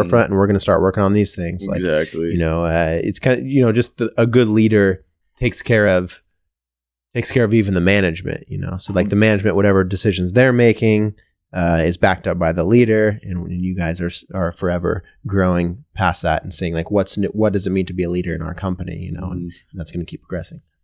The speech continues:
Speaker 2: Well, that's how you grow too. It's like, I remember my mindset at the beginning of the stages, and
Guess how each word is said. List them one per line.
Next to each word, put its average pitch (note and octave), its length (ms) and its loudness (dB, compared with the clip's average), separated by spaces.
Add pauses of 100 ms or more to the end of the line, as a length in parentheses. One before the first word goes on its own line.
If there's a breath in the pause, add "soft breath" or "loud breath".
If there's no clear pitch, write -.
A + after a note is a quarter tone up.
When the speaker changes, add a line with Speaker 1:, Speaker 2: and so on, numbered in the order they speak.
(140)
Speaker 2:
Well, G#2+ 120 2
that's A#2 180 4
how C#3+ 60 4
you A2 180 2
grow F#2 320 4
too. G2+ 360 0
It's - 120 -8
like, F2 460 -2
I F2+ 40 0
remember F#2+ 440 0
my E2+ 180 -2
mindset E2+ 640 -2
at D2 100 -4
the - 80 -8
beginning D#2+ 540 -4
of A#1+ 100 -8
the A#1+ 120 -6
stages, D#2+ 920 -6
and E2 300 -8